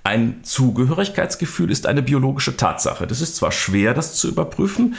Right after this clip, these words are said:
weil man den Menschen nicht in den Kopf hineinschauen kann, aber konzeptionell ist es genau das bisher tatsächlich, die Überprüfung einer subjektiven Tatsache. Aber darauf soll ja systematisch verzichtet werden.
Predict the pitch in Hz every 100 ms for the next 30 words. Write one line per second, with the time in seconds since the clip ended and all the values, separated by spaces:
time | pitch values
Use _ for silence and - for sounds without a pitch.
0 | - - - 92 113 110 113 117 - 110
1 | 107 - 90 90 - - - 98 80 117
2 | - 65 190 202 151 - - 110 107 107
3 | - - 101 85 - 175 139 117 95 87
4 | - 82 - - 95 - 76 101 - 80
5 | - - - - 254 - - - - -
6 | 127 107 - - 202 - 202 214 - 110
7 | 98 131 - 156 - 104 - 123 - 85
8 | - - - - - - - - - -
9 | - 95 - - - 104 101 117 135 143
10 | 139 113 98 127 - 147 113 82 - -
11 | 76 - 247 240 90 - - -